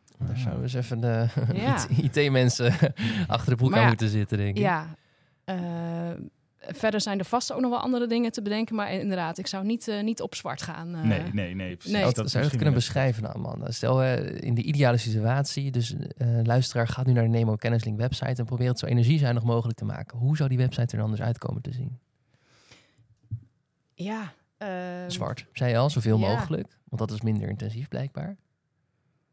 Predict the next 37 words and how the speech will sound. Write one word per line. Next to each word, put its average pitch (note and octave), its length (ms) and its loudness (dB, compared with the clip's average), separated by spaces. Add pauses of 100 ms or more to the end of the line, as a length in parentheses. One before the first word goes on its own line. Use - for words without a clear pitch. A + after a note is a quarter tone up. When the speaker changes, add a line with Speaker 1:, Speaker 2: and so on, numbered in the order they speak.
(100)
Speaker 3:
Ja, D#3+ 220 -16
dat, - 140 -18
dat, F3+ 240 -12
dat, F#3+ 160 -10
dat G3 120 -6
is, G3 80 -6
daar - 160 -10
heb G#3 140 -8
ik A3 100 -10
verder C4 220 -8
eigenlijk - 300 -12
geen B3+ 200 -10
idee A3+ 380 -8
over. E3 400 -10 (140)
Speaker 1:
Ik, A3+ 120 -4
Speaker 3:
Nee. E3+ 160 -4
Speaker 1:
ik, D3 160 -2
ik C3 60 -6
probeer D3 200 4
ook C#3+ 60 4
te - 60 -4
filosoferen, A#2 580 2
hè, A2 60 4
maar A#2 120 4
ik, A#2 80 -2
ik - 140 -6
zie C3+ 100 0
dus A#2 100 -2
geen C#3+ 200 2
filmpjes A2 340 -2
voor C#3 220 2
me. D#3+ 60 2
Dat A#2+ 140 2
mag - 140 0
in - 60 -8
ieder C3 160 -2
geval C3+ 340 0